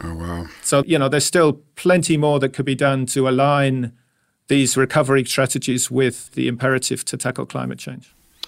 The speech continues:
Speaker 1: I mean, I can sort of understand why we wouldn't be making as much investment in those new renewable sources as you believe is necessary, just given all the disruption of the past year. A lot of budgets were just locked up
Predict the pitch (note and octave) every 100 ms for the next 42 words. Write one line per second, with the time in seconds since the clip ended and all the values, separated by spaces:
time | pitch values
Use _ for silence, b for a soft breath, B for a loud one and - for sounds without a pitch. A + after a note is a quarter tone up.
0 | B B B - D3+ D3 D3+ D#3+ - -
1 | - - F#3 F3+ C#3 B2+ A#2+ A#2 - A2+
2 | A2 A2 G2+ G#2+ A2 A2 G#2+ G#2+ G2+ A2
3 | A2 G2+ G#2+ G#2 G2+ F#2 _ A#2 A#2 A#2
4 | A2 A2 G#2 F#2 G2+ G#2+ - G2 F2+ G#2+
5 | A2 A#2+ A2+ - A#2+ A#2 A2 G#2+ - -
6 | B B B B - A#2+ A2+ A2 A#2 A2
7 | A2 - A2+ A2 A2+ G#2 G#2 G2+ G2 -
8 | - - A#2 A2 G#2 G2 G2+ A2 A2 G2+
9 | G2+ A2 A2+ B2+ C3 B2 B2 A#2 - A2
10 | - - B B B B B G#2+ A#2 A2
11 | G2+ G2+ G#2 G2 - F#2 - A2+ G#2+ G2+
12 | G#2+ A2 G#2 - A2 A2 A2 B B B
13 | - G2+ A2 A2+ F2+ A2+ G#2+ F#2+ - G2
14 | G2 G#2 G#2 G#2 - C3+ G2+